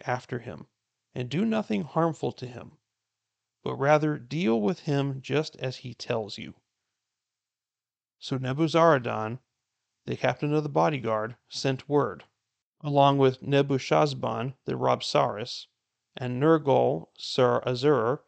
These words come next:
the Rabmag, and all the leading officials of the king of Babylon. They even sent and took Jeremiah out of the court of the guardhouse, and entrusted him to Gedaliah,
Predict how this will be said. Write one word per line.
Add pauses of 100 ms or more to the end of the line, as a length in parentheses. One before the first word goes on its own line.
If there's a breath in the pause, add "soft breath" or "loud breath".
(380)
the
Rabmag, (600)
and
all
the
leading
officials (100)
of
the
king
of
Babylon. (920)
They
even
sent
and
took
Jeremiah (120)
out
of
the
court
of
the
guardhouse, (480)
and
entrusted
him
to
Gedaliah,